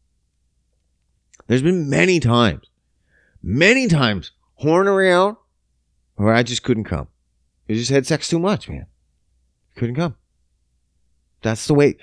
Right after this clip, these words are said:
that's the way she goes. Jerking's no different. No different. Even if I'm, that's my game. There's sometimes I'm just like, "Wow, man.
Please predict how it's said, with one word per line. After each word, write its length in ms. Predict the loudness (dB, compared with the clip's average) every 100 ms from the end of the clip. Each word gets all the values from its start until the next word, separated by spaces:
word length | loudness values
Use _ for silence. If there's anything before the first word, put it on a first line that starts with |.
| -8
that's 240 | -2 -2 0
the 80 | 4
way 160 | 4
she 180 | 4 2
goes. 500 | 2 2 0 -8 -20 _ _ _ _ _ _ _ _ -4
Jerking's 380 | 0 2 0 0
no 100 | 0
different. 480 | 0 -2 -4 -16 -20 _ _ -20 -2
No 140 | 0
different. 480 | 2 0 -2 -8 -20 _ _
Even 240 | 0 2 0
if 120 | 0
I'm, 360 | 0 0 -4 0
that's 280 | 0 2
my 100 | 0
game. 460 | 2 2 2 -2 -10 _ _ _ _ _ _ _ _ -4
There's 180 | -4
sometimes 420 | -2 -2 -2 -2 -2
I'm 100 | -4
just 160 | -4
like, 120 | -4
"Wow, 320 | -4 -2 -2 -4
man. 300 | -6 -8